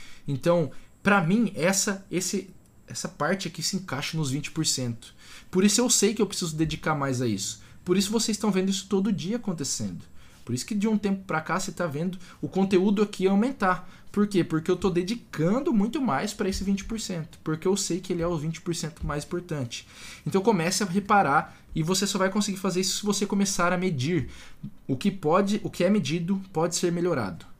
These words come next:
O que não é medido não consegue ser melhorado. Você não vai conseguir descobrir onde tá o seu vinte por cento. Se você olhar su-, suas despesas, você vai descobrir que tem um lugarzinho ali que você gasta dinheiro que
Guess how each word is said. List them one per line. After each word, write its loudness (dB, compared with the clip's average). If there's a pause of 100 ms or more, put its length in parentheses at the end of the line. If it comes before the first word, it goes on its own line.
(480)
O -4
que 0
não 6
é 6
medido 2
não 2
consegue -2
ser 0
melhorado. -2
Você -4
não -2
vai 0
conseguir 0
descobrir 0
onde 2
tá -2
o 0
seu -2
vinte -2
por 0
cento. -4 (460)
Se -6
você 4
olhar 6
su-, 2
suas 2
despesas, 2 (240)
você 0
vai 4
descobrir 2
que -12
tem -2
um 0
lugarzinho 2
ali 0 (260)
que -4
você 0
gasta -2
dinheiro 0
que -2